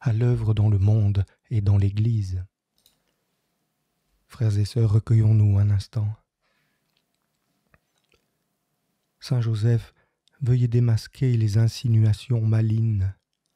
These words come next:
déjouer les pièges contre la vie de l'esprit dans chacune de nos âmes.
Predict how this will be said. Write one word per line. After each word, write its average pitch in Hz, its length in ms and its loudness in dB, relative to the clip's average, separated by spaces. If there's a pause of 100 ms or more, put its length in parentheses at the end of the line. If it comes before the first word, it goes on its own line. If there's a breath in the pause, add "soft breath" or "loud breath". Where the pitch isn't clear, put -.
(580)
déjouer 123 460 -2
les 113 120 2
pièges 139 540 -2 (140)
contre 117 400 -4
la 110 120 2
vie 113 240 -6
de 120 100 0
l'esprit 113 580 -4
dans 104 180 -2
chacune 131 540 -6
de 110 100 0
nos 107 300 -2
âmes. 101 380 -4